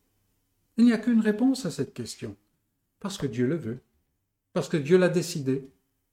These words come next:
Tout simplement. Je ne peux pas l'expliquer, je peux seulement le constater. Et la question se pose à moi, est-ce que je suis prêt à me soumettre à la volonté de Dieu ?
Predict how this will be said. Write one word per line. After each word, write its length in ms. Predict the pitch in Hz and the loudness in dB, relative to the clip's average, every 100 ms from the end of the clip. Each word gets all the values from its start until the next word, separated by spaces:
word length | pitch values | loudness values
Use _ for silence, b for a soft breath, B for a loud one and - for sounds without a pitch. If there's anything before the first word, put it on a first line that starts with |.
| _ _ | _ _
Tout 140 | 254 | 0
simplement. 720 | 233 226 220 202 220 214 - - _ _ _ _ _ _ _ _ _ _ _ _ _ _ _ _ _ _ _ _ _ _ _ _ _ _ _ | 4 4 8 6 6 2 -4 -20 _ _ _ _ _ _ _ _ _ _ _ _ _ _ _ _ _ _ _ _ _ _ _ _ _ _ _
Je 160 | 117 220 | 8 12
ne 100 | 220 | 12
peux 200 | 220 214 | 10 10
pas 140 | 220 | 12
l'expliquer, 1000 | 208 208 - 185 165 156 170 - - - | 12 10 4 -2 2 4 6 4 -2 -16
je 160 | - 190 | -4 -2
peux 220 | 190 175 | 0 -2
seulement 720 | 151 - 226 208 175 185 - _ _ | 0 4 6 6 4 0 -6 _ _
le 160 | 156 156 | 0 0
constater. 720 | 165 165 - 151 139 127 98 _ _ _ _ _ _ _ - | 2 0 0 -4 -2 -4 -6 _ _ _ _ _ _ _ 0
Et 120 | 170 | 4
la 120 | 143 | 4
question 420 | 135 185 - 202 196 | 4 2 4 4 4
se 120 | 156 | 0
pose 360 | 233 285 240 | 4 4 6
à 60 | 151 | 6
moi, 320 | 135 127 - B B B | 6 4 2 B B B
est-ce 280 | 214 226 - | 8 8 6
que 160 | 240 233 | 4 6
je 120 | 202 | 4
suis 260 | 196 196 | 2 0
prêt 460 | 190 - 247 214 - | -2 2 6 6 4
à 80 | 156 | 2
me 140 | 156 | 2
soumettre 640 | 143 - 226 160 175 202 - _ _ _ | 2 4 6 8 6 2 -10 _ _ _
à 120 | 175 | 4
la 140 | 196 196 | 6 8
volonté 480 | 185 180 175 175 160 | 8 8 6 4 4
de 140 | 151 | 4
Dieu ? 580 | 120 139 202 180 - | 4 10 12 12 10